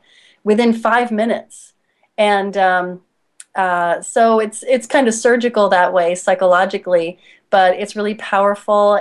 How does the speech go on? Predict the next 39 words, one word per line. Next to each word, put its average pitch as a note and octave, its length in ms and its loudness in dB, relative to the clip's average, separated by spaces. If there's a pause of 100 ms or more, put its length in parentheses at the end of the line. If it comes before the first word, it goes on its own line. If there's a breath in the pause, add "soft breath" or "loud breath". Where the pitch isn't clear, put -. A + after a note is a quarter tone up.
And F#3 500 -2
I F#3+ 80 0
like G#3 220 0
to A3+ 100 -2
do G#3+ 200 -4
good G#3+ 520 2
when F#3+ 140 -2
people G3 300 -4
let F#3 200 2
me F#3+ 380 -2 (300 loud breath)
into G3+ 280 0
their F#3 200 4
heart F#3 240 0
of F3+ 100 0
hearts - 500 -6
and F3+ 380 -4
to, F3 540 -2 (580 loud breath)
um, E3+ 540 0 (200)
really F#3+ 500 2
help G#3 240 -2
them G3+ 200 0
to F#3+ 160 -8
see G3+ 580 -4
the G3 180 -2
best G3+ 320 -2
life G3+ 200 0
that F#3 100 -6
they F#3+ 100 -4
can F#3 140 -6
possibly F#3+ 520 -4
live F3+ 400 4
and F#3+ 180 -4
then F#3 100 0
go F#3 140 0
out F#3 160 0
there F#3+ 120 -2
and E3 120 -6
live E3+ 160 -2
it. - 180 -6